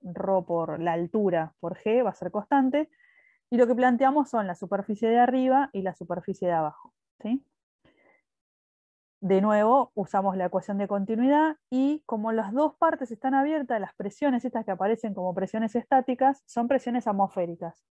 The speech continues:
¿sí? Tanto en la parte de arriba que está abierto, como en la parte de abajo, la presión que tenemos, la estática, es atmosférica.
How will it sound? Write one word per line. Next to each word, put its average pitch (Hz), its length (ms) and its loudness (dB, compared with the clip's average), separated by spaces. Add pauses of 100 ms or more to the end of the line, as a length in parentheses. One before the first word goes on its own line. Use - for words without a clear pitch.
¿sí? 247 220 -2
Tanto 208 320 2
en 180 120 0
la 175 120 0
parte 226 240 2
de 220 100 2
arriba 240 380 2
que 175 60 -6
está - 160 -4
abierto, 285 540 -2 (600)
como 208 180 -2
en 185 80 -2
la 190 80 -2
parte 220 240 0
de 247 80 6
abajo, 254 380 2
la 226 120 -2
presión 214 300 -10
que 208 100 -4
tenemos, 214 480 -4
la 165 120 -8
estática, 220 520 0
es 185 140 -4
atmosférica. 165 600 -10